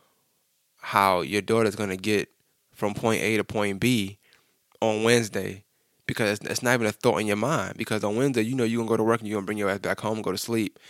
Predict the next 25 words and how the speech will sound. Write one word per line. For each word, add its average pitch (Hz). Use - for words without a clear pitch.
Or 104
you're 110
gonna 104
go 104
to 107
work 110
and 104
you're 107
gonna 101
do 104
this. 107
Regardless 117
of -
what 117
you're 120
gonna 107
do, 110
it's 104
never 143
about 117
what 113
you're -
gonna 98
do. 117
'Cause, 101